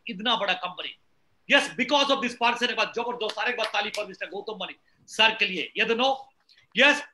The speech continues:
उनका साथ साथ none other than our एमडी और एक मिस्टर दीपक सूद sir, जो दो दिन पहले आप लोग था power talking में। ये दोनों दीपक सूद sir, लॉजिस्टिक department, sales and operation head, ये दोनों super, they have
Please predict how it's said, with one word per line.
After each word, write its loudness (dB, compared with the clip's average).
उनका 2
साथ 4
साथ 2
none 4
other 0
than 2
our 6
एमडी 4
और 6
एक 4
मिस्टर 0
दीपक 4
सूद 0
sir, 4
जो 0
दो -6
दिन 0
पहले 0
आप 4
लोग -2
था 0
power 2
talking -6
में। -10
ये -4
दोनों 0
दीपक 2
सूद -6
sir, 2
लॉजिस्टिक -2
department, 0
sales 4
and 2
operation -2
head, 0
ये 2
दोनों -2
super, 4
they 8
have 4